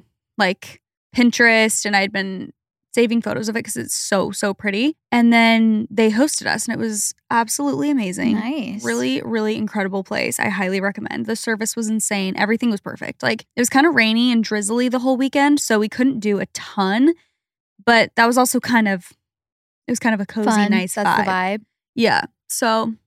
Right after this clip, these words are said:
Speaker 1: we just ate and hung out. We rode bikes around the little,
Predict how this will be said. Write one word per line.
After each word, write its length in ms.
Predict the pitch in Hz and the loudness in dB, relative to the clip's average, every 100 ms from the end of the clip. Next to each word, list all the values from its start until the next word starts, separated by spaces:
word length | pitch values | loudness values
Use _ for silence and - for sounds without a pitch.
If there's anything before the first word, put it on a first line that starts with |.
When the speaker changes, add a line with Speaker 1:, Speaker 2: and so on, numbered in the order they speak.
| _ 254 | _ -4
Speaker 1:
we 500 | 233 220 214 208 196 | -2 0 0 -2 -4
just 320 | - - - - | -6 -8 -8 2
ate 640 | 254 262 254 - - - - | 4 4 2 -2 -6 -8 -6
and 120 | 196 | -6
hung 240 | 208 202 | -4 0
out. 720 | 220 233 233 233 226 - - - | 4 6 6 4 2 -4 -8 -6
We 60 | |
rode 280 | 202 208 202 | -2 -2 2
bikes 340 | 240 233 - | 2 2 -2
around 200 | 214 202 | -2 -2
the 80 | 196 | -2
little, 420 | 190 190 196 196 | -4 -2 -4 -6